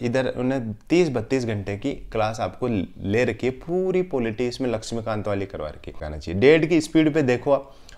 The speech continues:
और साथ में आपकी जो भी थ्योरी की बुक है, जैसे आप लुसेंट से पढ़ रहे हो तो वो लेके बैठ जाओ।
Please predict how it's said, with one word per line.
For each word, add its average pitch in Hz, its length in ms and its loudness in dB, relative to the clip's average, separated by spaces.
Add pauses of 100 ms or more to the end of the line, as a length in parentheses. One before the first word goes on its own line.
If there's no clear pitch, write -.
(100)
और 139 60 0
साथ 135 340 6
में 180 100 6
आपकी 151 240 4
जो 175 140 10
भी 185 80 6
थ्योरी 156 260 4
की 156 60 6
बुक 143 220 2
है, 143 60 6
जैसे 131 160 0
आप 139 140 2
लुसेंट 123 400 2
से 147 80 -2
पढ़ 117 180 0
रहे 101 80 0
हो 101 120 -2 (280)
तो 185 80 -2
वो 202 100 10
लेके 139 300 8
बैठ 95 220 4
जाओ। 85 120 -2